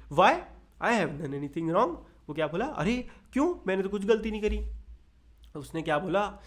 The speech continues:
लड़की ने, "You don't have to do anything, just don't get caught, that's all।"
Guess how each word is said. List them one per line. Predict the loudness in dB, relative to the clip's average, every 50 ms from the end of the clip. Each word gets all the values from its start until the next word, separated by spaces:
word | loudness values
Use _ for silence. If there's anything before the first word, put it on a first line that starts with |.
| -20 -8 -6 -4
लड़की | -4 0 0 2
ने, | 2 2 0 -2 -4 -4
"You | -4 -2
don't | 0 0 4 4
have | 4 4 4 2 -2
to | 0 0
do | 2 0 0 0 0
anything, | 4 6 6 6 6 4 0 -2 -2
just | -2 -4 0 2
don't | 2 2 2 0
get | -2 -4 -4 -6 -8 -4
caught, | -2 -2 -2 -2
that's | -4 -4 -6 -6 -6 -8 -10 -10
all।" | -10 -10 -10